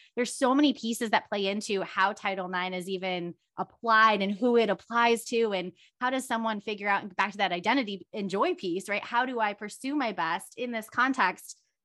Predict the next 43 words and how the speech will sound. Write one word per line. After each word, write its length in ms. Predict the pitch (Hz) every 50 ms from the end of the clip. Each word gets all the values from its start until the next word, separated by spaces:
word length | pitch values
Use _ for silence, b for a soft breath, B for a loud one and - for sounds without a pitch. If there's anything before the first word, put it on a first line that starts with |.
| _ _ _ _ _
aligned 400 | 233 226 214 220 226 262 302 339
to 80 | 311 302
who 180 | 285 - 294 269
I 260 | 226 202 196 196 - -
truly 420 | - - 311 311 277 247 233 247
am? 280 | 262 262 262 254 247 - - _ _ _
And 500 | 254 262 269 277 262 233 208 196 190 196 202 202 _ _ _
what's 400 | - 220 214 220 233 254 254 -
the 80 | - 247
context 560 | - - 262 247 254 - 240 - - - -
that 140 | 233 202 196
it 80 | 196
allows 280 | 196 196 190 196 202 202
me 140 | 208 196 190
to, 120 | - - 180
like, 160 | 165 156 - _
tr-, 140 | - - - - - 202 202
do 220 | 202 285 302 294
that 200 | 277 269 262 247
or 100 | 214 190
not 260 | 190 233 254 269 254
do 120 | 262 254 247
that? 300 | 233 233 220 220 214 196
And 180 | 175 175 175 b b b b b b b _
the 80 | 202 -
power 240 | 208 190 196 202
dynamics 440 | 196 190 175 175 170 170 170 - -
involved. 360 | 175 170 165 165 160 165 180
So 180 | - 196 185 175 180 b b b _ -
there's 180 | 226 233 220 -
so 460 | - - - - 208 208 208 214 208
much 200 | 196 185 180 -
with 120 | 185 -
Title 260 | - 202 185 170 165
nine, 480 | 170 175 180 180 175 170 165 165 165 156
yeah, 280 | - 208 202 190 175 165
that 100 | 165 -
you 80 | 180 175
could 140 | 185 170
do 120 | 165 170 175
there. 320 | 202 214 233 262 277 277 277 b b b b _ -
Wow, 260 | 214 208 175 156 151
this, 200 | 160 220 254